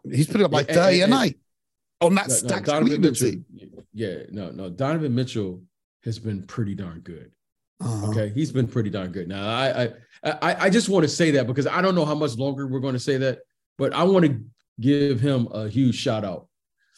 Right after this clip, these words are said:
Speaker 2: because he is playing terrific lights out basketball right now.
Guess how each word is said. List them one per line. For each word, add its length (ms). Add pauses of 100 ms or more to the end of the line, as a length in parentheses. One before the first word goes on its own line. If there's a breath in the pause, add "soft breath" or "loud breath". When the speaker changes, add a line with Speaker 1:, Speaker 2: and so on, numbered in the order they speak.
(120)
Speaker 2:
because 300
he 180
is 120
playing 680 (540)
terrific 520 (300)
lights 400
out 200
basketball 500
right 180
now. 220